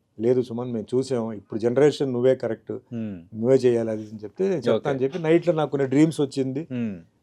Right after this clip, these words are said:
Speaker 1: ఆ, పాజిటివ్ డ్రీమ్స్ వచ్చింది, చేశాను. చేసిన ఫస్ట్ డే గెటప్ వేయగానే అందరూ నాకు నమస్కారం పెట్టారు, చాలా మంది కాళ్ళకి దండం
Speaker 2: ఓహో.
Speaker 1: పెట్టారు.
Speaker 2: ఓకే.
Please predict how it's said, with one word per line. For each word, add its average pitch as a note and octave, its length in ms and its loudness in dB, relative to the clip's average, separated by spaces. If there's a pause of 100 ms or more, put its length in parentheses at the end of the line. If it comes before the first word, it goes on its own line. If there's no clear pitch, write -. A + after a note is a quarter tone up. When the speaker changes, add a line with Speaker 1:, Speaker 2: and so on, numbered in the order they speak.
(120)
Speaker 1:
ఆ, C3 120 -2
పాజిటివ్ C#3 460 4
డ్రీమ్స్ C3 300 2
వచ్చింది, B2+ 480 -8
చేశాను. C3+ 440 2 (760)
చేసిన G3+ 220 8
ఫస్ట్ F#3+ 260 4
డే G#3+ 120 8
గెటప్ E3 380 6
వేయగానే F3 400 6
అందరూ F3 320 2
నాకు C#3 420 -2
నమస్కారం C#3 460 -2
పెట్టారు, D3+ 300 -4
చాలా C#3 140 0
మంది C#3 180 -6
కాళ్ళకి C3 320 -6
దండం A#2+ 140 0
Speaker 2:
ఓహో. A2+ 100 -2
Speaker 1:
పెట్టారు. - 560 -10
Speaker 2:
ఓకే. A2+ 300 -6